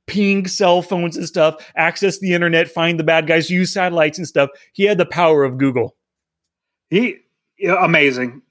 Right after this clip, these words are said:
Speaker 2: Like,
Speaker 1: Mm-hmm.
Speaker 2: literally amazing. Why create just one? Literally create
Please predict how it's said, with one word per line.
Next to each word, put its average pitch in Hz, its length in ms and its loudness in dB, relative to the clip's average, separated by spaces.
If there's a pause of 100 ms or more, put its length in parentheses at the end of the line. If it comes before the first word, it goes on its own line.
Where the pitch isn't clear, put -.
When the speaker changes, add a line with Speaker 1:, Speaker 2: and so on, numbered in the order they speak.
Speaker 2:
Like, 151 180 0
Speaker 1:
Mm-hmm. 135 120 -10
Speaker 2:
literally 180 460 2
amazing. 143 540 -2 (280)
Why 190 240 2
create 240 300 -2
just 226 160 -2
one? 170 360 -2
Literally 214 300 2
create 196 380 0